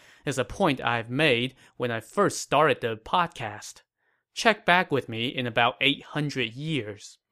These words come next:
The Romance of the Three Kingdoms has persisted in cultural significance and relevance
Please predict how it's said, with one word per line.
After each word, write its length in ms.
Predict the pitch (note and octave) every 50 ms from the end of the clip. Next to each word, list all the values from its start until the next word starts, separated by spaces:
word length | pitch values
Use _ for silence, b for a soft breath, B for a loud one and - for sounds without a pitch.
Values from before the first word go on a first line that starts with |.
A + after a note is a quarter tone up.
| _ _ _ _ _
The 100 | - B2
Romance 520 | A#2+ C#3 D#3 F3+ F3+ D#3 B2 A#2+ B2 B2+ -
of 80 | C3+
the 80 | B2+ A#2+
Three 240 | - - - E3+ D3
Kingdoms 520 | - - E3+ F3+ F3 C#3 A#2+ B2 C3 -
has 180 | - A#2 - -
persisted 680 | - - C3 A#2 - - - G3+ F#3+ F#3+ - B2 A#2
in 180 | - A#2 A#2+ A#2
cultural 520 | - - - E3 D3+ D3 - - C3+ C3
significance 760 | B2 - - A#2 - D3 E3 E3+ - C3+ - - A#2+ B2 C#3+ -
and 180 | B2 A#2+ A#2+ A#2+
relevance 640 | B2+ C#3 D#3 D3 B2 A2 A2+ A2+ A#2+ B2 - -